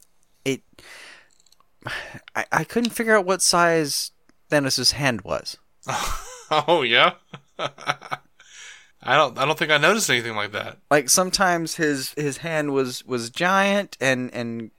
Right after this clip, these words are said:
Speaker 1: it was holding something between two fingers, and then other times it fit in his palm. It, it seemed a little odd.
Speaker 2: Mm-hmm.
Speaker 1: But I, I think there's a skill problem between scenes on Thanos' hand. That's,
Speaker 2: That
Speaker 1: that's
Speaker 2: might be
Speaker 1: really all
Speaker 2: fair.
Speaker 1: I had.
Speaker 2: I don't know.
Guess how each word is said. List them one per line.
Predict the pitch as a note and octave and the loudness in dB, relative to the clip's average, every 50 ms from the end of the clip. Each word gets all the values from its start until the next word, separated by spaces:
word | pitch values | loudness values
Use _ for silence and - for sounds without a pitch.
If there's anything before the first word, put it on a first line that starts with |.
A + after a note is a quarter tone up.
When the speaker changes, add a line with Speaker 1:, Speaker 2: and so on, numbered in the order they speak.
| _ - | _ -14
Speaker 1:
it | G#2+ - - A2 C3 | -12 -10 -6 -6 -4
was | B2+ B2+ B2 | -6 -4 -2
holding | D#3 D#3+ D3+ C#3+ | 0 0 0 0
something | C3 D#3+ C3 A2+ | -2 -6 -8 -8
between | B2 - C#3 B2+ A#2 | -6 -4 -4 -4 -4
two | - - A#2+ | -6 -8 -6
fingers, | - - F3+ F#3 F#3 F3+ F3+ F3+ F3+ F3 D#3+ | -4 -2 -2 -2 0 0 2 2 2 0 -2
and | D3+ B2+ B2 | -4 -4 0
then | B2+ | 0
other | C3+ C#3 C3+ B2+ | 2 2 0 0
times | - C#3 B2+ B2 A#2+ A#2 | -2 0 -2 0 -2 -4
it | G#2+ | -8
fit | - - A#2 | -8 -8 -8
in | G#2 | -8
his | A2 - | -8 -8
palm. | - - F3 F#3 F3+ F3 F3 F3 D#3+ | -4 0 0 2 2 0 -2 -2 -4
It, | G#2 E2+ | -6 -8
it | C3 B2 E2 C3 C#3+ C#3 - | -8 -6 -4 -4 -4 -4 -4
seemed | - - E3 E3+ F3 F3 | -6 -6 -6 -6 -4 -4
a | F#3 | -2
little | F#3 F#3+ F#3+ F3+ D#3+ | 0 0 2 4 6
odd. | B2+ G#2 G2+ G#2+ A2 - _ _ _ - | 6 6 6 4 0 -4 _ _ _ -18
Speaker 2:
Mm-hmm. | B2+ B2 A#2+ A#2+ B2 A#2+ B2 C#3 C#3+ _ _ _ _ _ _ _ | -14 -12 -10 -10 -10 -10 -10 -12 -14 _ _ _ _ _ _ _
Speaker 1:
But | - C#3+ - | -2 0 4
I, | B2+ C#3 C#3 C#3 - B2+ B2+ | 4 4 4 4 6 6 6
I | B2+ B2 | 6 4
think | - - - D#3 D#3+ D3+ - _ - | 2 -2 -2 -2 -2 -2 -6 _ -6
there's | B2+ C#3 C3+ C3 B2 B2 | 0 2 2 2 2 2
a | B2 A#2 | 0 -2
skill | - - - - C3+ B2 A#2 A2 | -2 -2 2 4 4 4 4 2
problem | - A#2+ G#2+ G2 G2 G2 F#2+ F2+ F#2 F2 - _ _ _ _ _ _ | 2 4 4 4 4 2 -2 -4 -6 -12 -14 _ _ _ _ _ _
between | - A#2 - - C3 A#2+ A2+ A2 G#2 | -6 -4 -2 -2 0 0 0 0 0
scenes | - - A#2 G#2+ G2+ F#2+ F#2+ F#2+ - | 0 0 0 0 -2 -2 -4 -6 -8
on | - - G2 G2 F#2+ F#2+ F#2 F2+ F2+ F2+ F#2 F#2 - _ _ _ - | -6 -6 -4 -4 -4 -4 -4 -6 -8 -8 -10 -12 -14 _ _ _ -6
Thanos' | G#2 G2 F#2+ F#2 G2 F#2+ E2+ | -4 -4 -4 -4 -6 -6 -6
hand. | - F2+ D#2 D2 D2 D#2 - _ _ _ _ - | -6 -6 -6 -8 -8 -12 -14 _ _ _ _ -6
That's, | - C3 C3 - - - - | -4 -4 -4 -4 -6 -10 -10
Speaker 2:
That | _ - - | _ -2 0
Speaker 1:
that's | D#3 C#3 | 0 0
Speaker 2:
might | G#2 G#2+ | 2 2
be | D3 | 4
Speaker 1:
really | C#3+ C3 G#2+ G2+ | 4 4 4 4
all | G2 G2 F#2+ | 4 4 4
Speaker 2:
fair. | |
Speaker 1:
I | F2+ E2+ G2+ F#2+ | 2 0 0 -2
had. | F#2 - - _ _ _ _ _ - | -4 -4 -8 _ _ _ _ _ -12
Speaker 2:
I | - G#2+ G#2+ G#2 G#2+ | -4 0 2 2 4
don't | A2 B2 E3 | 4 2 0
know. | A#3 C4 G#3 | -2 -4 -8